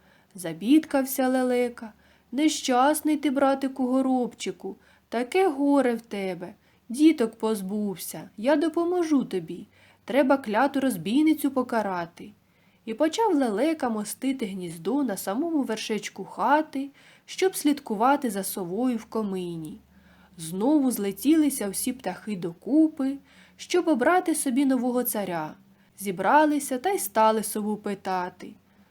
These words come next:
"Ну, що ти нам скажеш?" А сова тільки зухвало сміється у відповідь: "Я нічого не скажу, я цариця і роблю те,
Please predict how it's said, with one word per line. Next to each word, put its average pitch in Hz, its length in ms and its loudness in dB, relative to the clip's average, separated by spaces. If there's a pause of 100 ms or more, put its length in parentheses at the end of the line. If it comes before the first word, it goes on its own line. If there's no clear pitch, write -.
(160)
"Ну, 240 320 0 (240)
що - 240 -2
ти 415 120 0
нам 392 180 0
скажеш?" 180 800 -4 (640)
А 208 140 -12
сова 214 500 4
тільки 311 460 2
зухвало 220 640 2
сміється 202 680 -4
у 208 80 -6
відповідь: 190 720 -8 (420)
"Я 240 200 0
нічого 269 520 2
не 277 140 2
скажу, 277 520 0
я 214 200 2
цариця 277 720 0 (320)
і 220 100 -4
роблю 208 460 0
те, 277 280 -2